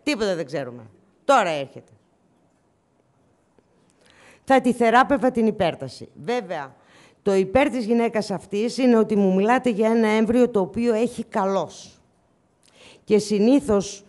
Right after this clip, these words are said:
σε πολύ βαριά προεκλαμψία, το έμβριο δεν έχει καλός. Είναι δηλαδή συχνό, δεν είναι απαραίτητο. Υπάρχουν γυναίκες με βαριά προεκλαμψία που έχουν καλά έμβρια και γυναίκες με ήπια προεκλαμψία που δεν έχουν καλά έμβρια. Θα την έθετα σε παρακολούθηση.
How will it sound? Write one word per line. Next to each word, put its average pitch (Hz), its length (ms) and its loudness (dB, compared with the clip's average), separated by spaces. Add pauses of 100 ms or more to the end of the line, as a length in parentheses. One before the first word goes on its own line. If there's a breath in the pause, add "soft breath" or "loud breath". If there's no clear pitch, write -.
(140 soft breath)
σε - 220 -8
πολύ 196 320 -6
βαριά 233 360 -2
προεκλαμψία, 208 720 -4
το 240 80 -2
έμβριο 269 420 0
δεν 196 220 2
έχει 143 220 -6
καλός. 127 540 -14 (880)
Είναι 214 280 0
δηλαδή 180 320 -4
συχνό, 190 380 -10
δεν 190 160 0
είναι 214 100 6
απαραίτητο. 170 640 -4
Υπάρχουν 202 380 -4
γυναίκες 185 320 -8
με 202 120 -8
βαριά 190 280 -6
προεκλαμψία 180 580 -8
που 165 200 -14 (300 soft breath)
έχουν 208 360 -10
καλά 196 240 -6
έμβρια 214 340 -6
και 196 100 -16
γυναίκες 220 460 -12
με 190 240 -10 (220)
ήπια 226 320 -10
προεκλαμψία 208 560 -14
που 196 80 -18
δεν 180 180 -10
έχουν 160 320 -16
καλά 147 220 -16
έμβρια. 147 440 -14 (480 soft breath)
Θα 254 180 0
την 233 160 -2
έθετα 233 360 0
σε - 120 -12
παρακολούθηση. 151 840 -12